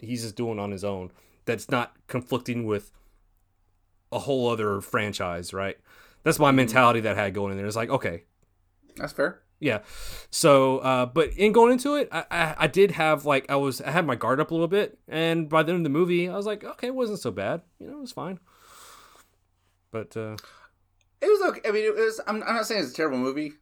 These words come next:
Speaker 2: I, I tend to just, I, I, I jumped right on the negative aspects of it
Speaker 1: Yeah.
Speaker 2: because, 'cause, 'cause fuck Rian Johnson. Uh, <laughs> I really hate how he's gone on, on record and, and accusing the fans of being wrong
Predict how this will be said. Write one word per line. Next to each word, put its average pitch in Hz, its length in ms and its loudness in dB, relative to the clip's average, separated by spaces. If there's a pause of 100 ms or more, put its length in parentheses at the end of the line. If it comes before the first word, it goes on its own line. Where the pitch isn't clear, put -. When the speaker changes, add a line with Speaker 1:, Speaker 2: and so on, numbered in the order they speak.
Speaker 2:
I, 120 80 -2
I 123 200 -2
tend 131 260 -2
to - 20 -18
just, 107 200 -8 (640)
I, 107 180 -4
I, 113 200 -2 (120)
I 123 80 0
jumped 120 320 -2
right 113 220 4
on 113 140 2
the 104 100 -2
negative 107 340 -4
aspects 117 440 -4
of 120 140 0
it 139 180 -2
Speaker 1:
Yeah. 107 140 -2
Speaker 2:
because, 90 240 -10 (260)
'cause, 98 200 -8
'cause 95 220 -6
fuck 98 200 -2
Rian 98 180 -4
Johnson. 101 280 -8 (640)
Uh, 110 180 -4 (400)
<laughs> - 260 -6
I - 80 2
really 165 320 4
hate 151 180 2
how 127 160 2
he's 113 180 -2
gone 117 260 -2
on, 104 220 -2
on 101 240 -4
record 98 400 -6
and, 98 240 -12
and 101 220 -8
accusing 104 480 -4
the 95 80 -2
fans 101 540 -2
of 92 120 -10
being 92 300 -8
wrong 98 460 -2